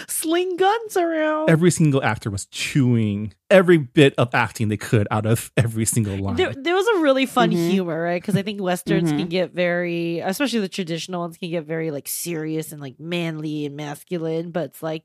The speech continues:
Speaker 1: this is, like, you know, there's that, like, tinge of, like, anac-, just the right amount for me of anachronism in, like, the tone and how they speak that makes it, like, really fun to watch.
Speaker 3: Mm-hmm.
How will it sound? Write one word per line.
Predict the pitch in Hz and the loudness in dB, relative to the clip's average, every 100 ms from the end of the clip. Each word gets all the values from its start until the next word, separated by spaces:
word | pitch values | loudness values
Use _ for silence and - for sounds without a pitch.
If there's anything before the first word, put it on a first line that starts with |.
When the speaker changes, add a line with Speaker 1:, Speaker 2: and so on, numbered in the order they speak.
| - | -10
Speaker 1:
this | 196 214 | -10 -8
is, | 202 - | -6 -4
like, | 196 - - - | -4 -6 -20 -16
you | - | -4
know, | 214 | 0
there's | 214 226 | 2 2
that, | 220 165 | 0 0
like, | 185 170 - | -2 -4 -6
tinge | 208 185 180 | -6 -4 -4
of, | 156 | -4
like, | 165 - | -4 -4
anac-, | 185 165 160 - | -2 -2 -4 -2
just | 254 269 | 0 2
the | |
right | 202 185 196 | 4 2 2
amount | 185 170 175 _ | -2 -4 -4 _
for | - | -8
me | 180 175 175 | -6 -4 -2
of | 180 | -2
anachronism | 170 165 165 - 190 202 214 220 214 | -2 -2 -4 -4 -6 -4 -2 -2 -4
in, | 160 | -6
like, | 156 - | -6 -6
the | |
tone | 156 262 269 269 254 | -6 -4 -2 -2 -2
and | 175 | -4
how | 170 | -6
they | 151 143 | -6 -10
speak | - - 196 233 269 - - | -14 -10 -6 -6 -8 -10 -4
that | 160 - | -4 -6
makes | 165 165 175 | -10 -8 -8
it, | 110 | -6
like, | 160 - _ _ _ _ _ _ _ | -6 -8 _ _ _ _ _ _ _
really | 180 190 185 175 | -2 2 2 0
fun | - 165 160 | -2 -4 -4
to | 156 165 | -4 -4
watch. | 147 131 190 | -4 -2 2
Speaker 3:
Mm-hmm. | 185 175 160 | 2 2 0